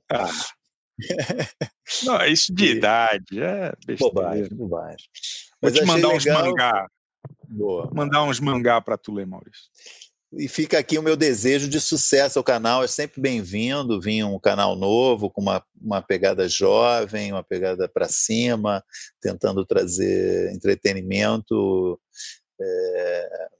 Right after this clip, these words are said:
Speaker 2: aparentemente de qualidade. Espero que dê certo. Fica aqui o meu registro do lançamento do Loading.
Speaker 1: Eu conheço o trabalho de dois apresentadores que são pessoas que manjam do, do, do assunto,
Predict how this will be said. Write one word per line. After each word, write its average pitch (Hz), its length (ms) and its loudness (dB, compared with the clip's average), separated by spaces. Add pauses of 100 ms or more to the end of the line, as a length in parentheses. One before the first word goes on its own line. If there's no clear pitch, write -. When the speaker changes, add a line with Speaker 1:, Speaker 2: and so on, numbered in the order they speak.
(220)
Speaker 2:
aparentemente 95 760 0
de - 60 -12
qualidade. 95 680 0
Espero 107 320 2
que - 80 -8
dê 101 160 0
certo. 110 720 0 (460)
Fica 110 180 -4
aqui 104 160 -4
o - 20 -4
meu 101 120 0
registro 92 640 -2
do 90 100 -2
lançamento 95 400 0
do 95 120 0
Loading. 87 840 0 (420)
Speaker 1:
Eu - 140 -14
conheço 117 380 0
o - 20 -20
trabalho 127 420 2
de 113 140 -4
dois 151 240 0
apresentadores 123 1080 -2
que - 120 -8
são 127 240 -2
pessoas 113 480 -2
que - 160 -6
manjam 127 520 0
do, 107 360 -2
do, 95 360 -6
do 107 140 0
assunto, 131 520 0